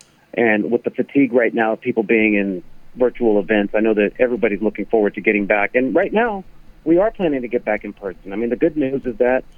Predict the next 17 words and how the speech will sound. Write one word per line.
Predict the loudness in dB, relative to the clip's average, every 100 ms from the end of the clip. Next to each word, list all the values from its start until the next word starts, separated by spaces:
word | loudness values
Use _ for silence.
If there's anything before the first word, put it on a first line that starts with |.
| -20 _ -2
next | 0 0 2
year | 2 2 2
for | 0
twenty | 0 -2 0 0
twenty-two, | 2 0 0 0 2 2 0
the |
National | 0 0 -2 -4
Postal | -2 -4 -2
Forum | 0 0 0
plans | 2 2 2
on | 2
being | 2 2
in | 2
Phoenix, | 2 2 2 2
Arizona, | 0 2 2 0 -2 _ _ -20 -6
uh, | -2 0
May | -2 -4